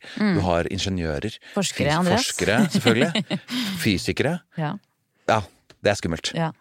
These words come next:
Speaker 2: Det er noe annet enn en sånn hippiegjeng som bor, eh, i en tømmerhytte, liksom, utenfor allfarvei.
Speaker 1: Ja. Men de ble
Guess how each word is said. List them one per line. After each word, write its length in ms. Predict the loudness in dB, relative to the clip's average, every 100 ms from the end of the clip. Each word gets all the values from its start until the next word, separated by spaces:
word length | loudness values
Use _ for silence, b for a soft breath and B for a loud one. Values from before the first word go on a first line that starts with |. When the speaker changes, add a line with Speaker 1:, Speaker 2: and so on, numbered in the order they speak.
| _
Speaker 2:
Det 80 | 2
er 60 | 4
noe 100 | 2
annet 80 | 4
enn 100 | 2
en 60 | 4
sånn 160 | 2
hippiegjeng 540 | 2 -2 2 4 4 0
som 140 | 0
bor, 180 | 2 4
eh, 640 | 4 4 4 4 2 2 -2
i 200 | 0 0
en 280 | 2 -2 0
tømmerhytte, 800 | 0 2 2 0 -2 -6 0 0
liksom, 220 | 0 -2 -2
utenfor 320 | 0 2 2
allfarvei. 480 | 2 2 2 2 0 B
Speaker 1:
Ja. 200 | 0 -2 -6 B B B B
Men 240 | 2 2 2
de 100 | -2
ble 600 | -2 0 2 2 2